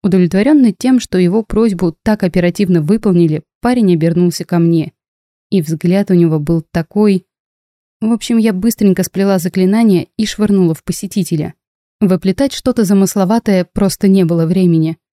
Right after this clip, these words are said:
поэтому я всего лишь вышвырнула наглого боевика за дверь порталом,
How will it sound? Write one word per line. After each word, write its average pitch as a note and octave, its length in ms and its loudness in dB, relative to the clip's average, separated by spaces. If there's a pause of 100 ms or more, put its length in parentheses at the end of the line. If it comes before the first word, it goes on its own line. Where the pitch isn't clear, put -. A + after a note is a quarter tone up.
(280)
поэтому F3+ 340 2
я E3+ 160 2
всего G3 280 -2
лишь F3+ 220 0
вышвырнула E3+ 720 0
наглого E3 460 0
боевика E3+ 500 0
за D#3+ 140 -2
дверь E3 240 0
порталом, E3+ 680 -2